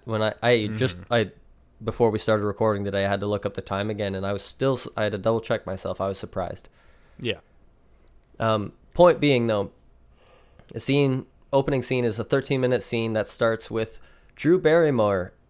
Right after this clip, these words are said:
Speaker 1: at home alone as the high schooler Casey Becker. She's at her family's rural home where she engages in what turns into a horrifying phone call game of cat and mouse with a masked assailant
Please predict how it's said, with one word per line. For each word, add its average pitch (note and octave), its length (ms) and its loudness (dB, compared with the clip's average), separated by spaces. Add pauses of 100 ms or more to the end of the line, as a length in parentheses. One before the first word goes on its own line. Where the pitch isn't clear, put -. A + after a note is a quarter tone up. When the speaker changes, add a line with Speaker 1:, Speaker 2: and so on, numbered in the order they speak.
(140)
Speaker 1:
at A2+ 160 -2
home C3 280 2
alone B2 360 4
as G#2+ 240 -2
the G#2+ 280 0
high G#2+ 120 2
schooler A2+ 400 -4
Casey B2+ 380 -2
Becker. G#2 480 -2 (320)
She's - 220 -2
at A#2 80 6
her A2 80 0
family's B2+ 460 2
rural A#2+ 240 6
home A#2 320 2
where A2+ 120 0
she - 180 -2
engages G#2 520 -2
in A2+ 180 -2
what G#2+ 160 0
turns B2+ 300 0
into A#2+ 240 -2
a F#2+ 40 0
horrifying B2 760 0
phone B2+ 480 2
call G2+ 300 2
game G2 480 -4
of G2 340 -6
cat - 300 0
and G2+ 120 -4
mouse G2 320 -2
with G2+ 120 -6
a G2 60 -2
masked G2 420 -4
assailant G2+ 580 -2